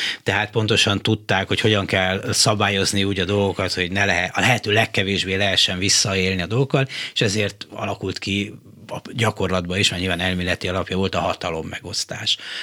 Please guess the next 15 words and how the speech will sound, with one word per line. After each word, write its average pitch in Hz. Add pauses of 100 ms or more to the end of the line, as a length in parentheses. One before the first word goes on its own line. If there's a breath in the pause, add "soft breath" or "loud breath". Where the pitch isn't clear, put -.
(160 loud breath)
Ami 147
ugye 147
azt 123
jelenti, 120
hogy 127
nem 123
tehetsz, 104
amit 101
akarsz, 143 (180)
miközben 127
nyilván 117
azért 113
egy 113
átlagos 107
politikus 104